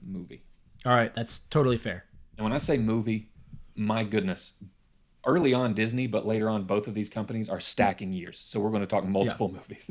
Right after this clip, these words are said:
Speaker 1: <laughs>
Speaker 2: Which is,
Speaker 1: No.
Speaker 2: yeah, which was also
Speaker 1: Yeah.
Speaker 2: nuts. Remember when, like, Pixar was, like, every other year? It
Speaker 1: Yes.
Speaker 2: was, like, every three years.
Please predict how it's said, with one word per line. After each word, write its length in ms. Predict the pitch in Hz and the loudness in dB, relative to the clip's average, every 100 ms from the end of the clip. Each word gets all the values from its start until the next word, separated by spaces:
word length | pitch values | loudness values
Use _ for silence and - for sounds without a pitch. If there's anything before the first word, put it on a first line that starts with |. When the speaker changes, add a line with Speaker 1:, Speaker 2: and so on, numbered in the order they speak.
| - | -6
Speaker 1:
<laughs> 40 | |
Speaker 2:
Which 240 | 120 123 127 | -2 -2 -2
is, 100 | - | -2
Speaker 1:
No. 100 | 214 | 0
Speaker 2:
yeah, 180 | 139 110 - | 2 0 0
which 140 | 147 | 2
was 120 | - 151 | 2 6
also 320 | 151 147 131 | 8 8 6
Speaker 1:
Yeah. 60 | |
Speaker 2:
nuts. 160 | 120 - | 2 4
Remember 200 | 180 339 | 4 6
when, 120 | 294 | 6
like, 160 | 214 - - - | 4 2 -8 0
Pixar 480 | - 185 185 180 185 | 2 4 8 8 8
was, 160 | 127 | 6
like, 240 | 131 123 - | 6 4 4
every 460 | 139 143 151 147 - | 6 6 6 4 4
other 320 | 139 135 151 165 | 6 8 8 8
year? 440 | 160 170 170 147 | 6 4 8 8
It 60 | 139 | 6
Speaker 1:
Yes. 60 | |
Speaker 2:
was, 120 | 123 117 | 4 -2
like, 140 | 117 | -2
every 180 | 123 135 | 2 2
three 240 | - 131 | 2 2
years. 220 | 147 156 | 4 2